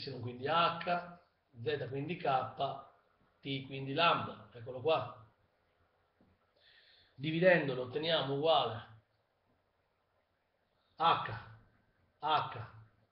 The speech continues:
zero, zero più k, zero, k, zero più lambda, zero, zero,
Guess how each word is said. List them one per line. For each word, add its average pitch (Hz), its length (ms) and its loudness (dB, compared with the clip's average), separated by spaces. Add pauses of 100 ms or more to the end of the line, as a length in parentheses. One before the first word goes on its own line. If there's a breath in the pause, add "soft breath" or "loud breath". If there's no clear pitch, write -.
(280)
zero, 143 440 -2 (560)
zero 170 520 2
più - 480 -4 (500)
k, 156 500 0 (720)
zero, 139 460 2 (580)
k, 139 520 -2 (300)
zero 160 760 0
più 151 460 -6 (380)
lambda, 139 680 0 (680)
zero, 143 400 0 (640)
zero, 165 680 0